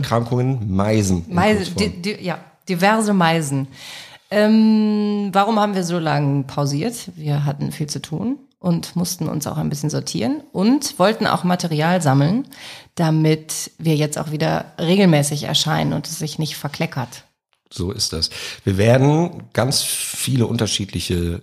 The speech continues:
Speaker 1: Gesprächspartnerinnen und Partner haben, sowohl Expertinnen und Experten als auch Betroffene.
Speaker 2: Mhm.
Speaker 1: Und ihr könnt nach wie vor uns Feedback geben oder sagen, ich habe auch eine Geschichte, die ich erzählen will, unter Butter bei die Psyche, alles in einem.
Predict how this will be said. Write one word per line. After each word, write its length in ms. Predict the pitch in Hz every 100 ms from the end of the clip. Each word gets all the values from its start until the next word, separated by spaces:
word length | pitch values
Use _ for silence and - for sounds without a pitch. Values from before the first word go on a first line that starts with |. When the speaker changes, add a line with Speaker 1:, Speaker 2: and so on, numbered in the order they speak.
| _ _
Speaker 1:
Gesprächspartnerinnen 1600 | 82 - - 95 190 - - 113 131 131 - 143 156 147 165 170
und 140 | 104 -
Partner 440 | 90 87 - 117
haben, 280 | 131 143 151
sowohl 300 | 120 101 -
Expertinnen 720 | - - - 92 98 92 92
und 100 | 90
Experten 540 | 87 - - 98 117 117
als 160 | -
auch 60 | -
Betroffene. 560 | - - 104 151 190 233 - -
Speaker 2:
Mhm. 240 | 170 214 - - - _
Speaker 1:
Und 840 | 107 110 110 110 110 104 - -
ihr 200 | 110 143
könnt 500 | - 120 131 147 -
nach 320 | 104 107 123
wie 60 | 127
vor 200 | 120 113
uns 160 | 92 -
Feedback 360 | 151 - 147
geben 260 | - 127 123
oder 180 | 123 104
sagen, 360 | 101 101 98 98
ich 120 | -
habe 100 | 127
auch 80 | 123
eine 140 | 135
Geschichte, 340 | 120 123 120
die 80 | 120
ich 80 | 113
erzählen 420 | 107 - 113 107
will, 120 | 104
unter 400 | 117 131 185 185
Butter 340 | 185 - 185 180
bei 240 | 117 110
die 120 | 110
Psyche, 600 | 95 - 120 156 - 104
alles 300 | - 98 95
in 60 | 95
einem. 500 | 90 95 101 202 254